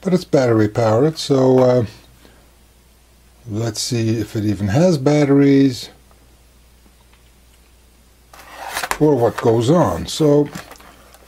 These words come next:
let's see, there's a label on the back that gives us instructions on how to play Space Invaders, gives us some troubleshooting that basically says if it's, uh, behaving badly, put new batteries in it.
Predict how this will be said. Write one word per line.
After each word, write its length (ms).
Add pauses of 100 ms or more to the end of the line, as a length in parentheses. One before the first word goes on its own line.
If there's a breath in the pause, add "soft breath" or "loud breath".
(920 soft breath)
let's 220
see, 200
there's 240
a 40
label 340
on 120
the 60
back 440
that 220
gives 200
us 160
instructions 680
on 100
how 180
to 80
play 260
Space 440
Invaders, 720 (800 soft breath)
gives 200
us 120
some 180
troubleshooting 1080
that 200
basically 440
says 320
if 200
it's, 220 (180)
uh, 120
behaving 580
badly, 580 (420 loud breath)
put 140
new 160
batteries 640
in 180
it. 180